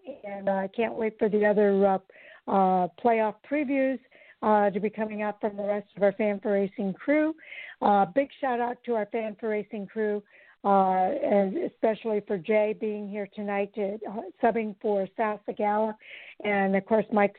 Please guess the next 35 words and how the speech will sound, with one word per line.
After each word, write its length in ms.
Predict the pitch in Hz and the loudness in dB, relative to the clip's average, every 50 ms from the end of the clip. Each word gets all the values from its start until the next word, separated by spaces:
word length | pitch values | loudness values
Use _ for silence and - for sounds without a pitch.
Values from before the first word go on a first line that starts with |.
| - - | -2 0
Orzel 760 | - 262 381 285 240 208 196 180 160 202 196 202 196 190 175 | 0 0 2 2 2 2 2 2 2 2 4 4 2 2 0
here 240 | 185 202 196 196 185 - | 0 0 2 0 0 0
for 320 | - 202 196 190 190 180 185 - - - - - - | 2 4 4 4 4 2 0 -6 -14 -20 -20 -8 -2
our 120 | - 220 214 | 0 0 0
nascar 540 | 202 190 190 196 190 - - 202 185 185 185 | 0 -2 -6 -6 -8 -6 -4 -4 -2 -2 -2
Hot 200 | 202 220 233 - | -4 -4 -4 -4
Topic 260 | 214 208 202 202 190 _ - | -4 -4 -4 -4 -8 _ -4
Sound 280 | - 214 202 202 208 196 | -2 -2 -2 -2 -2 -2
Off 160 | 190 180 185 _ _ - | -2 -2 -4 _ _ -6
tonight. 380 | 202 185 185 185 185 185 - - - - - - - - - | -6 -4 -4 -4 -4 -6 -8 -12 -16 -20 -20 -18 -16 -6 0
Uh, 320 | - 202 196 196 190 190 190 - - - | 2 4 6 6 6 4 2 0 -2 -2
Andy, 440 | - 220 214 214 214 208 226 214 208 | 0 2 2 2 2 2 2 4 4
I 100 | 202 196 | 4 2
know, 360 | 196 202 202 202 202 202 196 | 2 2 2 4 4 2 2
is 120 | 196 160 - | 0 -4 -2
working 380 | 214 214 214 202 - 214 202 | -2 -2 0 0 -2 -2 0
on 160 | 196 190 190 190 | 0 0 0 -2
a, 120 | 190 196 330 381 - | -2 -4 -4 -6 -4
uh, 340 | - 220 196 190 180 185 190 - - - - - - - - - | -2 0 0 0 0 -2 -4 -6 -12 -20 -20 -20 -20 -14 -4 0
a, 40 | - | 0
an 640 | 220 - 220 226 - - - - 196 190 190 185 185 | 2 2 2 0 -2 -2 -6 -6 -6 -6 -8 -8 -8
article 640 | - - 226 220 208 214 - 254 208 202 196 196 _ - | -4 -2 -2 -2 -2 -4 -6 -4 -4 -2 -4 -4 _ -4
for 120 | 220 196 190 - | -4 -4 -2 -2
Fan 240 | 220 214 202 196 190 | -2 -2 -2 -2 -4
for 100 | - 214 | -4 -2
Racing 380 | 208 208 202 - - 214 202 196 | -2 -2 -2 -2 -4 -4 -4 -2
in 200 | 196 190 196 185 | -2 -2 -2 -2
the, 300 | 180 185 185 185 180 180 | -2 0 0 0 0 0
uh, 80 | 180 175 - - | -2 -2 0 2
playoff 280 | 220 220 214 202 202 - - | 2 2 2 0 -2 -4 -4
preview, 420 | 226 214 208 180 208 208 208 208 202 - - - - - - - | -4 -2 -2 0 0 0 0 -2 -4 -10 -20 -20 -20 -12 -4 -2
and, 400 | 196 196 190 185 185 185 180 180 | 0 2 2 2 2 0 0 0
uh, 180 | 180 180 175 175 | 0 0 0 0
we 140 | 180 190 190 | 0 0 0
miss 200 | 196 226 240 | 2 0 0